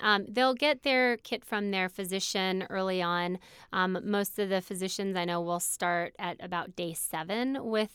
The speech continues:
vaginal, neo-vagina, uh, dilation.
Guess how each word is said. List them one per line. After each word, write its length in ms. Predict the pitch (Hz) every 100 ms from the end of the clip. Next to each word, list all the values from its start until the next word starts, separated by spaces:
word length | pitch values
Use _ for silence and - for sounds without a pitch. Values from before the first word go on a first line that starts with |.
| -
vaginal, 800 | - 196 185 185 202 196 196 190
neo-vagina, 1500 | 214 214 208 202 185 180 - 185 180 180 170 170 170 170
uh, 240 | - 165 160 175 _
dilation. 640 | 170 170 165 - 165 196